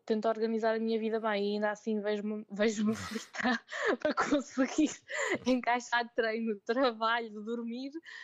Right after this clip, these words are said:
eh, quanto mais com, com a família. Por isso,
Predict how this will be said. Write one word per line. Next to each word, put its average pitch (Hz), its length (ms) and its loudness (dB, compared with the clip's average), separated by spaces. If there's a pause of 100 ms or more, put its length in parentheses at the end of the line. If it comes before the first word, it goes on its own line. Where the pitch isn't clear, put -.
(280)
eh, 262 400 -2
quanto 285 400 0
mais 254 600 -2
com, 254 640 -4
com 226 220 -10
a 220 80 -10
família. 214 500 -2
Por 185 140 -4
isso, 185 160 -6